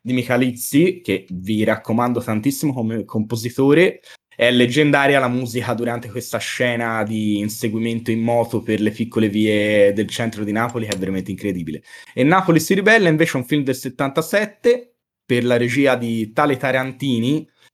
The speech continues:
con le musiche del maestro Campanino, e la, il tema di Napoli si ribella è uno dei miei preferiti, è veramente bello, ve lo consiglio un sacco.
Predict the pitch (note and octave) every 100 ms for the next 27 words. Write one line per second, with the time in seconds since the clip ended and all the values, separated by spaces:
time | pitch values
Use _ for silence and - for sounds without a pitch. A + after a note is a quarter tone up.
0 | _ E3 E3+ F#3+ E3+ D3 D#3+ E3 C#3 C#3
1 | C#3 C#3 B2+ - C3 B2+ B2 C3 A#2+ G#2
2 | G#2+ C#3+ - B2+ A#2+ B2 A#2+ A#2 A#2 C3+
3 | C3 - D#3+ D3 A#2+ B2 C#3 C#3 C3+ C#3+
4 | C#3+ E3 E3+ E3 C#3 B2 A#2 A2+ A2 -
5 | F2+ D#2 E2 F2+ G#2 A2+ G#2+ A#2 A2+ -
6 | E2 F2 D2+ D2 F2 F#2 F#2+ F#2 F#2+ F2+
7 | E2 - - -